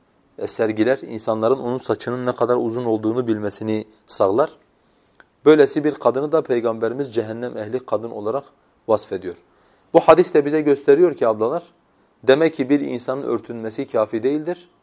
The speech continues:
Bir insanın örtüsünün İslam'ın iffet ölçüleri içerisinde olması, e, İslam'ın istediği bir şeydir.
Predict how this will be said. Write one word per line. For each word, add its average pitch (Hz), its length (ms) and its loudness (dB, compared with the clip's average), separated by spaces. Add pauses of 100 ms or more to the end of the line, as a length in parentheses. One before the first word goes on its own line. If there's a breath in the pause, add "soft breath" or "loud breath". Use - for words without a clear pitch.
(540)
Bir 135 200 2
insanın 123 640 -6
örtüsünün 131 720 -8 (640)
İslam'ın 120 640 -2
iffet 139 400 -2
ölçüleri 117 560 -2
içerisinde 110 540 -4
olması, 117 640 -2 (640)
e, 104 800 -8
İslam'ın 117 420 -4
istediği 104 480 -6
bir 95 60 -6
şeydir. 101 520 -8